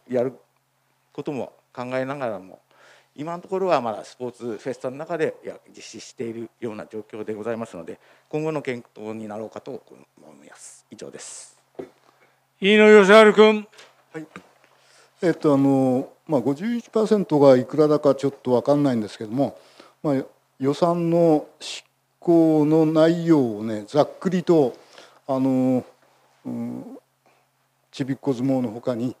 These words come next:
Speaker 3: 何がやっぱり経費がかかって、あとの半分はね、いるのか、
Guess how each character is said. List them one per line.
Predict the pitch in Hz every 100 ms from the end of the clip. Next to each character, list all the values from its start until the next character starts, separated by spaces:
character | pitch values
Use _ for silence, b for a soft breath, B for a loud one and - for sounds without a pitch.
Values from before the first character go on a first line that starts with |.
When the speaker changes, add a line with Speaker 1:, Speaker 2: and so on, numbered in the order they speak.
| _ _ _ _
Speaker 3:
何 | 151 143 220 233
が | 156
や | 135
っ | 117 -
ぱ | 135
り | 123
経 | - 135
費 | 123 120
が | 117
か | - -
か | 127
っ | 123 _ _
て、 | - 120 117 - _ _ _ _
あ | 127
と | -
の | 123
半 | 117 131 127
分 | 113 117
は | 92
ね、 | 113 - _ _ _ -
い | 131
る | 127
の | 113
か、 | - 104